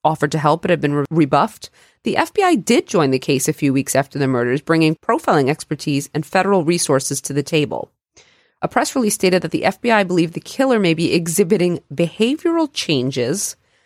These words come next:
have fresh cuts, bruises, or wounds, missed work or school, or left the area in haste.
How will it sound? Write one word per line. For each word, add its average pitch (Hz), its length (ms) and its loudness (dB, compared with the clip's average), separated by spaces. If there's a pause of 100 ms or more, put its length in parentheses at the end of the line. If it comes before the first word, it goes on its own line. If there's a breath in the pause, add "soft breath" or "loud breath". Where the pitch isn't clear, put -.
(400)
have 190 320 0
fresh - 440 -2
cuts, - 600 -4
bruises, 165 640 0
or 190 160 0
wounds, 156 680 -2 (560)
missed 185 500 0
work 175 420 0
or 175 120 -4
school, 160 680 -2 (380)
or 180 140 4
left 180 520 0
the 175 240 -4
area 156 540 2
in 147 140 -2
haste. - 720 -8